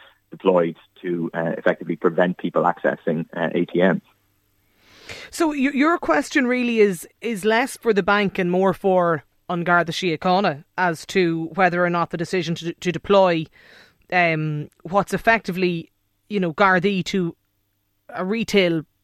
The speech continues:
Speaker 2: premises, in, I suppose, in many cases. Is that how you describe? Like, is, is, is, is your,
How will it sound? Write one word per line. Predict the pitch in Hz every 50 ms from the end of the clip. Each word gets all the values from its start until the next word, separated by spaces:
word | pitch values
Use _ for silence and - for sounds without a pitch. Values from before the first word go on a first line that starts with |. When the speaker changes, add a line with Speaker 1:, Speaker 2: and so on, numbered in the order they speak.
| _ _
Speaker 2:
premises, | - - 202 202 247 311 - - - 185 - -
in, | 180 175 170 165 - - -
I | - -
suppose, | 156 - 190 165 160
in | 156 151 151 151
many | - 160 165 160 156 151
cases. | - 170 165 165 151 - 160 147
Is | 151 151
that | - 185 185
how | 170 190
you | 185 180 170
describe? | 165 - 170 - - - 190 - -
Like, | 208 -
is, | 226 208
is, | 185 254 196 -
is, | - 262 247 196
is | - 254 202
your, | 233 247 214